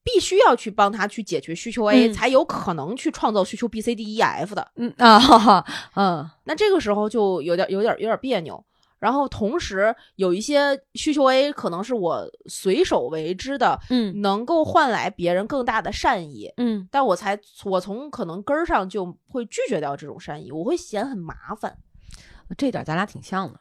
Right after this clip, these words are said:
Speaker 1: 我，所以我其实不太，这个是我往外付出的这个，
Speaker 2: 嗯，
Speaker 1: 这一部分嘛。
Speaker 2: 嗯，嗯，嗯，嗯。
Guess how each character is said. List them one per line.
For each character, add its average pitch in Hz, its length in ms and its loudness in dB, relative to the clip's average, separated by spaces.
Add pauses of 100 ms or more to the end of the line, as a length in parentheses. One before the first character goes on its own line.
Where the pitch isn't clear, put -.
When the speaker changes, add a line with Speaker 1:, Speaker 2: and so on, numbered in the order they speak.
(220)
Speaker 1:
我， 220 260 4 (200)
所 277 200 -2
以 349 120 2
我 208 180 4
其 277 240 -8
实 285 180 -8
不 208 240 -4
太， 269 320 2 (760)
这 359 100 0
个 302 80 0
是 277 60 -2
我 160 240 0
往 156 100 2
外 170 140 2
付 277 160 -4
出 320 180 -4
的 226 160 2
这 175 140 -8
个， 139 160 -8
Speaker 2:
嗯， 214 100 -4
Speaker 1:
这 208 60 2
一 190 120 -2
部 190 120 -4
分 185 120 -4
嘛。 190 200 -8
Speaker 2:
嗯， 190 80 -8
嗯， - 20 -6
嗯， - 20 -6
嗯。 156 80 -10